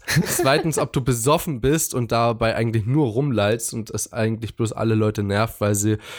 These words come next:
Speaker 2: früh um fünf wieder raus müssen und es, du s-, gerade bei halb vier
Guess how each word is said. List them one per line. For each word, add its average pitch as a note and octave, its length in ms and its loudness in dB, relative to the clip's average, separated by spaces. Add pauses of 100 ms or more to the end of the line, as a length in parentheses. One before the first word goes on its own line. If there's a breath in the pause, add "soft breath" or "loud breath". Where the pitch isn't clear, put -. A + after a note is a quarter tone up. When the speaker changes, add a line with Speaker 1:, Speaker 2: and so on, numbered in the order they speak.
(160 loud breath)
Speaker 2:
früh - 200 -2
um B2 140 2
fünf C3 180 0
wieder A2 160 0
raus A2+ 300 2
müssen G#2+ 280 0
und G#2 140 -2
es, G#2 160 -2
du A2+ 140 2
s-, A2+ 180 2 (220)
gerade A2 260 2
bei G#2 260 2
halb A#2+ 300 -2
vier D3+ 460 0